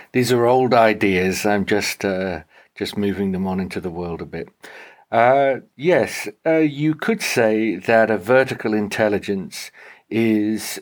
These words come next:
a moment where you as a simple human being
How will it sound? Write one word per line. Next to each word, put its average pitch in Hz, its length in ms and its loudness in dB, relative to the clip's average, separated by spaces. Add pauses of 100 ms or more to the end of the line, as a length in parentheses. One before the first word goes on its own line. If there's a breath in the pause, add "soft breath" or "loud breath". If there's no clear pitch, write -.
a 120 80 0
moment 127 640 0
where 107 320 2
you 120 320 2
as 131 140 0
a 113 60 -4
simple 113 380 -2
human 98 440 -2
being 90 480 -2